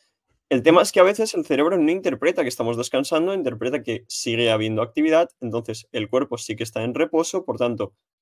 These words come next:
Speaker 1: entra menos oxígeno, pero el cerebro cree que necesita más oxígeno o se va a quedar sin y sin actividad.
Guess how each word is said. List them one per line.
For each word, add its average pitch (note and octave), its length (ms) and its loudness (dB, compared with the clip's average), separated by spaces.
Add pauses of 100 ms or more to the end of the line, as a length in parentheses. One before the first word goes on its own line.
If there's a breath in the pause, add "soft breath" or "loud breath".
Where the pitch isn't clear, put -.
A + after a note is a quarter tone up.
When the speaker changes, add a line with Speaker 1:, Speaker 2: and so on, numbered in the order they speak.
(360)
Speaker 1:
entra B2 320 4
menos G#2 280 -4
oxígeno, F3 500 -4
pero A#2+ 140 0
el A2+ 80 -2
cerebro A#2+ 460 0 (280)
cree F#3 280 0
que B2 60 -4
necesita A2+ 380 -8
más A2 240 -4
oxígeno D3+ 540 -4
o A2+ 60 -4
se - 140 -10
va A2 120 0
a G#2+ 40 -4
quedar A2 240 0
sin A2+ 240 -6
y C#3 60 -4
sin A#2 160 -10
actividad. A2+ 460 -4